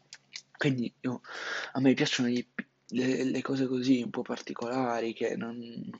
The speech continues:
non ti aspetti anche la seconda volta. Infatti io Meet Your Mother l'ho visto tre volte, Friends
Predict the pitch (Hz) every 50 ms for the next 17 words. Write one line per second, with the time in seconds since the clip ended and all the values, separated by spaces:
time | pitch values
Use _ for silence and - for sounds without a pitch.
0 | - 120 - - - - 123 123 117 - _ _ - - 120 - - - - -
1 | 139 - - - 131 120 - - 117 113 - - - 131 135 120 120 120 117 110
2 | 104 - 117 113 - 143 - - - 131 123 120 110 - 127 123 139 147 156 156
3 | 147 131 123 123 127 127 - - 127 - 165 151 139 127 - - - - - -
4 | - - - - - - - - - - - - - - - - - - - -
5 | 147 147 156 156 151 147 147 147 151 -